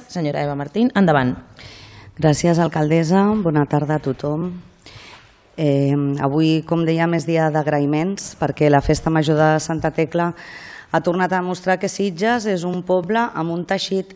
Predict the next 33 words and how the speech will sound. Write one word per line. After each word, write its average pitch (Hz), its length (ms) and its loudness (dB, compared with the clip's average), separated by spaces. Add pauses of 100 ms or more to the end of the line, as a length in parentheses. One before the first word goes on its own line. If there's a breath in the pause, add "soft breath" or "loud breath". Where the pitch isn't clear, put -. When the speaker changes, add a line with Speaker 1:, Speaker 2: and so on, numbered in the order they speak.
(100)
Speaker 2:
a-, 151 180 0 (260)
associatiu 165 680 -2 (180)
i 175 120 -2
social 180 640 -2 (140)
extraordinari. 135 880 -4 (840 loud breath)
Cadascun 208 460 2
dels 190 180 4
actes 185 320 0
celebrats 190 400 0
ha 202 80 -2
estat 185 320 2
un 196 160 -2
reflex 185 480 0
de 165 160 2
l'ànima 185 480 0
d'un 180 160 -2
Sitges 208 480 -2
que 170 160 -8
manté 165 320 -2
viu 165 240 0
el 170 80 0
seu 170 160 -2
esperit 165 400 0
i 185 80 6
el 175 80 2
comparteix 165 640 0 (500 loud breath)
amb 175 160 2
totes 180 320 2
les 180 160 0
persones 147 480 -4
que 143 80 -8
ens 139 160 -6
visiten. 123 540 -6